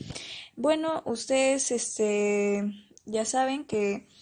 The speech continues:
es el caso especial, ¿verdad? Ya se habrán podido dar cuenta del que les expliqué antes de pasar a los ejercicios propuestos. Vamos a aplicarlo aquí.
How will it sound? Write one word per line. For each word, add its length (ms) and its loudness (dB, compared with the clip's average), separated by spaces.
es 100 -2
el 140 0
caso 200 4
especial, 540 4
¿verdad? 500 6
Ya 140 4
se 80 -4
habrán 240 0
podido 300 2
dar 180 0
cuenta 640 0
del 480 0
que 160 0
les 240 -2
expliqué 720 -2
antes 340 -2
de 120 0
pasar 260 -4
a 60 0
los 180 -4
ejercicios 500 -10
propuestos. 640 -2
Vamos 280 -2
a 40 -6
aplicarlo 460 0
aquí. 400 -6